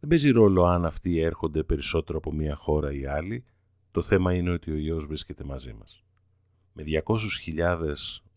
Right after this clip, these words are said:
ογδο-, με διακόσιες ογδόντα χιλιάδες, συγγνώμη, νεκρούς, είναι κάτι πάρα πολύ σοβαρό. Δεν είμαι ο πιο σημαντικός να πω κάτι που το έχουμε χιλιοακούσει, δεν έχει ξαναζήσει ο κόσμος και η εποχή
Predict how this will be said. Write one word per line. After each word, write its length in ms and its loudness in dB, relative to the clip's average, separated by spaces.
ογδο-, 440 2
με 120 0
διακόσιες 500 -4
ογδόντα 460 -2
χιλιάδες, 440 -14
συγγνώμη, 560 -14
νεκρούς, 600 -8
είναι 180 -2
κάτι 300 -2
πάρα 240 2
πολύ 220 -10
σοβαρό. 520 -12
Δεν 220 4
είμαι 440 2
ο 120 -14
πιο 180 -6
σημαντικός 540 -8
να 140 -10
πω 400 -2
κάτι 260 -2
που 160 -14
το 260 -6
έχουμε 320 -6
χιλιοακούσει, 840 -4
δεν 160 6
έχει 180 4
ξαναζήσει 680 -8
ο 80 -10
κόσμος 420 -6
και 120 -12
η 80 -4
εποχή 540 -12